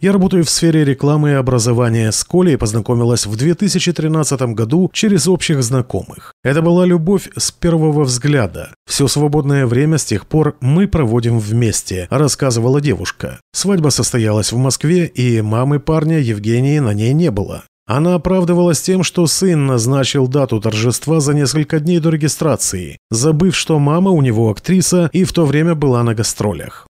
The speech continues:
«У меня были запланированы гастроли с Гоголь-центром в Берлине. Никак не могла не поехать, подставив кучу людей. Поэтому праздник и пропустила. Но ничего. Я с ребятами вижусь практически каждый день.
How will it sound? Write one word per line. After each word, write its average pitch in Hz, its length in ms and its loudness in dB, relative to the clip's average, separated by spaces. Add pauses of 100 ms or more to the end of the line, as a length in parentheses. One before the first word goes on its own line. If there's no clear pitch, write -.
(120)
«У - 80 -2
меня 180 200 2
были 202 180 2
запланированы 180 640 2
гастроли 160 480 0
с 131 80 0
Гоголь-центром 139 800 0
в 120 100 -2
Берлине. 131 760 0
Никак 170 600 0
не 160 60 0
могла 143 380 2
не 123 100 2
поехать, 127 460 0
подставив 127 500 -2
кучу 120 280 -2
людей. 95 420 -4 (160)
Поэтому 120 340 2
праздник 123 460 0
и 151 60 0
пропустила. 160 800 0
Но 120 180 2
ничего. 120 640 0
Я 214 160 2
с - 120 0
ребятами 170 420 2
вижусь 151 340 2
практически 127 580 -2
каждый 147 360 0
день. 135 380 -2